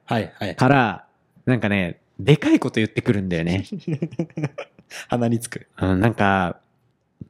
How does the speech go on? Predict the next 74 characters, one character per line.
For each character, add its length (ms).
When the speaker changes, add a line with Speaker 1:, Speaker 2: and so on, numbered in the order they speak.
Speaker 2:
YouTube 500
の 120
さ、 460
視 220
聴 260
数 220
を 100
稼 300
ぐ 100
た 120
め 100
に 100
さ、 380
ち 60
ょ 20
っ 40
と 80
な 80
ん 20
か 280
サ 180
ム 160
ネ 200
を 100
詐 180
欺 100
し 120
て 100
み 100
た 120
り 100
さ、 340
Speaker 1:
あ 480
ー、 60
は 40
い。 40
Speaker 2:
ち 40
ょ 40
っ 60
と 100
な 100
ん 40
か 100
最 220
初 120
に 200
イ 40
ン 100
パ 120
ク 100
ト 140
あ 80
る 120
っ 100
ぽ 120
い 80
こ 120
と 100
を 40
言 120
っ 20
て 220
み 100
た 80
り 80
す 140
る 80
じ 80
ゃ 60
ん。 80
Speaker 1:
う 40
ん、 40
う 20
ん。 300